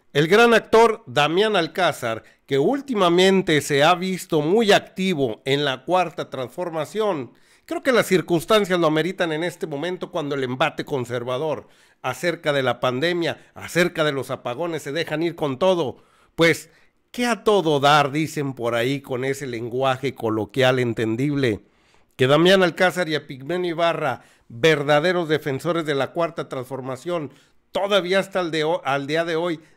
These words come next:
dejan mucho, ahora sí, aprendizajes esperados ante la gente. Esta situación fue el día de antier, pero el día de anoche estuvieron a tambor batiente en todas las redes sociales, en las cuales estuvieron ahora sí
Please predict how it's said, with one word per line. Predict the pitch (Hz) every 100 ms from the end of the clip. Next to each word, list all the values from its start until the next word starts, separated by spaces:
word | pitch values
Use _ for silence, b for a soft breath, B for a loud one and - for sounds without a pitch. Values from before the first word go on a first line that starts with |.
| _
dejan | 117 117 160 - 139 123 - b b _
mucho, | 120 143 170 165 - 139 120 -
ahora | 120 147 147
sí, | 131 165 156
aprendizajes | 135 147 127 117 156 135 135 131
esperados | 113 - 123 139 120 117
ante | 110 117
la | 107
gente. | 101 98 90 87 92 b b b _ -
Esta | 240 240 196
situación | 170 156 151 214 196
fue | 208
el | 190
día | 196
de | 185
antier, | 147 170 196 160 117 b b b
pero | 120 127
el | 135
día | 180 226
de | 196
anoche | 123 120 110 - - - _ _ _ _
estuvieron | - 131 196 226
a | 180 170
tambor | 151 160 202
batiente | 190 165 185 196 190
en | 170 160
todas | 190 185
las | 165 135
redes | 180 185 151
sociales, | 135 - 165 170 185 190 b b b
en | 127 143
las | 135
cuales | 196 202 196
estuvieron | 165 - 143 190 196 160
ahora | 160 185 170
sí | 196 190